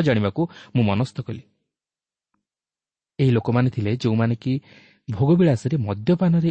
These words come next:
ଓ ନାନା ପ୍ରକାର ଯୌନଗତ ପାପରେ ଲିପ୍ତ ଥିଲେ। ସେମାନେ ପାପର ସୀମା ଅତିକ୍ରମ କରିଯାଇଥିଲେ।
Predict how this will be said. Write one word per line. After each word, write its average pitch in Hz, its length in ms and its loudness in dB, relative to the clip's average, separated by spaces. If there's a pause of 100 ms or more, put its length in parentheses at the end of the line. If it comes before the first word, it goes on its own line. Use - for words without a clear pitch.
(120)
ଓ - 60 -4
ନାନା 127 300 0
ପ୍ରକାର 202 340 -4
ଯୌନଗତ 151 560 0
ପାପରେ 117 480 -2
ଲିପ୍ତ 110 280 -4
ଥିଲେ। - 240 -12 (800)
ସେମାନେ 131 360 0 (640)
ପାପର 120 400 0
ସୀମା 147 440 4 (1080)
ଅତିକ୍ରମ 110 440 -2
କରିଯାଇଥିଲେ। 95 520 -8